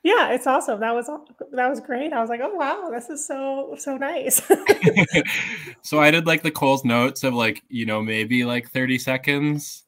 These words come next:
Speaker 2: Why don't you
Speaker 1: Yeah.
Speaker 2: tell our listeners a little bit more about you and, like, you know, your pursuits of activities and how it changed from, you know, maybe an adventure to then helping others?
Speaker 1: For sure. So, I mean, just so you don't,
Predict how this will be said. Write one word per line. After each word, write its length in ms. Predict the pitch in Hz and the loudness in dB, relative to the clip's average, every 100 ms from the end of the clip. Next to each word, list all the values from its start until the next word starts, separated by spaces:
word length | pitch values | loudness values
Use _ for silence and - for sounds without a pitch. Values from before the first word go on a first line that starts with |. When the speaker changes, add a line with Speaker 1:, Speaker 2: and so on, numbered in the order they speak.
| _ | _
Speaker 2:
Why 160 | 117 120 | -2 2
don't 100 | 359 | 4
you 60 | |
Speaker 1:
Yeah. 160 | 349 233 | 4 2
Speaker 2:
tell 220 | 117 120 | 0 0
our 120 | 120 | 0
listeners 460 | 110 113 - 120 113 | -2 -4 -2 -2 -2
a 40 | |
little 180 | 110 110 | -2 -2
bit 140 | 113 | -2
more 200 | 117 113 | -4 -4
about 280 | 110 104 104 | -2 -2 -2
you 220 | 117 113 | -2 -2
and, 300 | 110 107 110 | -2 -4 -6
like, 180 | 110 101 | -6 -8
you 80 | 110 | -6
know, 100 | 104 | -4
your 220 | 104 104 | -4 -4
pursuits 460 | - 107 - 110 - | -6 -10 -8 -10 -8
of 80 | 104 | -6
activities 580 | 104 - 107 107 110 104 | -6 -8 -8 -6 -6 -6
and 120 | 104 | -4
how 160 | 104 | -2
it 100 | 104 | -2
changed 380 | - 101 101 - | -4 -8 -8 -10
from, 280 | - 101 98 - _ _ _ _ | -8 -6 -8 -10 _ _ _ _
you 100 | 107 | -4
know, 80 | 107 | -2
maybe 260 | 104 104 104 | -2 0 0
an 60 | |
adventure 400 | 101 98 98 120 | 0 -4 -4 -4
to 140 | 117 107 | -4 -4
then 160 | 101 | -2
helping 320 | 101 95 95 | -2 -4 -8
others? 380 | 90 90 92 - _ _ _ - - _ | -8 -12 -14 -18 _ _ _ -20 -20 _
Speaker 1:
For 140 | 320 | -2
sure. 340 | 302 349 254 220 | 0 4 2 2
So, 440 | - 247 233 233 | 0 2 2 0
I 140 | 247 247 | -2 -4
mean, 280 | 247 233 233 - _ _ _ _ - - - _ _ - | -2 -4 -6 -14 _ _ _ _ -20 -20 -20 _ _ -2
just 260 | 359 - | 0 2
so 340 | 349 330 320 311 | 6 6 6 2
you 180 | 285 | 0
don't, 240 | 294 262 | 2 2